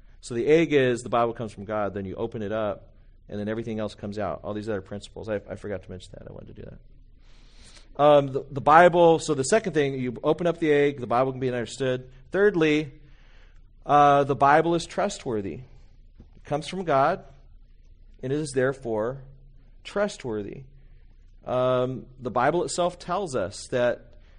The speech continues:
that we hope, uh, in eternal life, which God, who cannot lie, promised before time began. God promised this thing called eternal life before time began,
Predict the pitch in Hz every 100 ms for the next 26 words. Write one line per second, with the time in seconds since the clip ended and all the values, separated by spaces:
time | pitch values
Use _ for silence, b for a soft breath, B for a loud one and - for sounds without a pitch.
0 | b 123 110 175 190 - 147 165 180 -
1 | - - 131 131 127 - 139 135 135 123
2 | - 175 156 143 165 143 127 127 127 127
3 | - 135 139 156 147 147 135 - 156 160
4 | 160 147 127 131 151 131 120 - 143 147
5 | 143 131 123 - 120 131 - 113 120 127
6 | 127 160 156 101 - - - b b b
7 | b b b b b b - 139 156 170
8 | - - 156 180 151 135 135 - - -
9 | - - - - 139 - 147 147 147 135
10 | 117 - 165 170 185 175 120 113 147 160
11 | - - b b b - 117 143 156 165
12 | 156 170 175 135 113 110 120 131